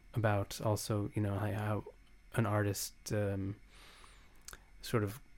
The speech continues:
yeah, creates their form of life around their work, you know, and where that leads.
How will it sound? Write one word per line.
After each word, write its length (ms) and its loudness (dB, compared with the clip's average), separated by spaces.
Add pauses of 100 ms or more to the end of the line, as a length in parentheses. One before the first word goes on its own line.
(500)
yeah, 200 0
creates 420 2
their 120 2
form 300 6
of 120 2
life 360 4
around 360 0
their 120 0
work, 400 -2
you 100 -4
know, 240 0 (300)
and 340 -2 (240)
where 200 4
that 300 0
leads. 440 -6